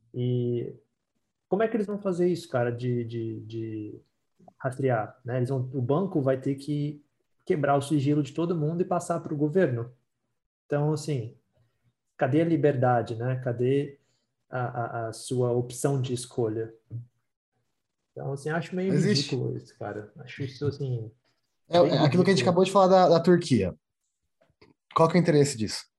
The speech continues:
Speaker 2: Qual que é o real interesse disso? É realmente libertar, proteger o cidadão?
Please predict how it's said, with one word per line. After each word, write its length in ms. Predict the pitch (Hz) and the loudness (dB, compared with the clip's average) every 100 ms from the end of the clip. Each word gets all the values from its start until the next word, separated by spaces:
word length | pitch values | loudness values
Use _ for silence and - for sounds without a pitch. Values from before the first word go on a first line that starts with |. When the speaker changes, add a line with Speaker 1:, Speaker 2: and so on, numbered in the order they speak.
| _ _ _ - | _ _ _ 0
Speaker 2:
Qual 120 | 135 | 2
que 80 | 135 | 4
é 40 | |
o 20 | 135 | 6
real 140 | 131 | 6
interesse 340 | 120 120 117 | 4 2 0
disso? 300 | 104 95 - - | -2 -4 -6 -6
É 100 | 117 | 2
realmente 420 | 110 127 127 120 120 | 4 6 6 4 4
libertar, 540 | 110 101 95 143 147 | 4 2 2 4 4
proteger 420 | 143 113 120 113 | 2 2 4 4
o 40 | 139 | 4
cidadão? 680 | - 113 113 175 262 233 | 2 2 6 6 6 4